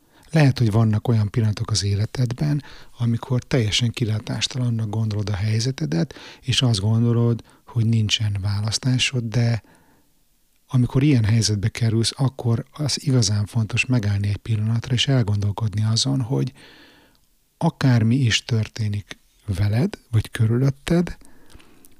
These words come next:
neked a végső szabadságod abban rejlik, hogy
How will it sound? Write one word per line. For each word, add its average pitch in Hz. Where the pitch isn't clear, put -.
neked 143
a 113
végső 117
szabadságod 117
abban 104
rejlik, 131
hogy -